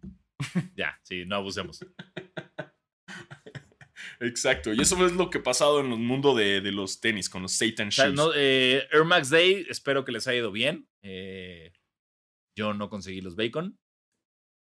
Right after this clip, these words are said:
Speaker 1: Y, y ya. <laughs> No sé qué más decir de eso.
Speaker 2: Los bacon, ¿no? ¿No te
Speaker 1: No.
Speaker 2: los diste?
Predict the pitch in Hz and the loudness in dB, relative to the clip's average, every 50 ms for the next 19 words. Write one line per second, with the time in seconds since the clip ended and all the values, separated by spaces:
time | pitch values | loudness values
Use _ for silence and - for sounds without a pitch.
0 | _ _ _ _ _ _ _ _ _ _ 87 85 82 76 - _ _ _ _ _ | _ _ _ _ _ _ _ _ _ _ -20 -20 -20 -20 -20 _ _ _ _ _
1 | _ _ _ _ _ _ _ 98 92 87 82 78 - _ _ _ _ _ _ _ | _ _ _ _ _ _ _ -12 -10 -10 -10 -12 -12 _ _ _ _ _ _ _
2 | _ _ _ _ _ 127 - 160 160 160 165 139 135 131 131 127 110 123 117 113 | _ _ _ _ _ -4 0 2 2 4 2 2 2 2 0 -2 -2 -2 -4 -4
3 | 113 113 107 110 101 101 101 101 104 117 131 143 202 262 - - - - - - | -4 -6 -6 -10 -10 -10 -12 -12 -10 -10 -6 -4 -4 -4 -4 -6 -12 -12 -14 -16
4 | _ _ _ _ _ _ _ _ _ _ _ _ _ _ _ _ _ _ _ _ | _ _ _ _ _ _ _ _ _ _ _ _ _ _ _ _ _ _ _ _
5 | _ _ _ _ _ _ _ _ - - _ _ _ _ _ - - - - - | _ _ _ _ _ _ _ _ -20 -20 _ _ _ _ _ -16 -14 -14 -16 -16
6 | - - _ _ _ _ _ _ _ _ _ _ _ _ 120 123 120 113 113 110 | -20 -20 _ _ _ _ _ _ _ _ _ _ _ _ -2 0 0 0 0 2
7 | 123 131 127 - 139 135 127 123 139 156 143 127 110 101 98 95 90 87 - - | 2 2 2 0 -2 -2 -2 -2 -2 -2 -2 0 0 2 2 0 -2 -4 -8 -6
8 | 147 131 - - - - | -6 -6 -6 -6 -8 -14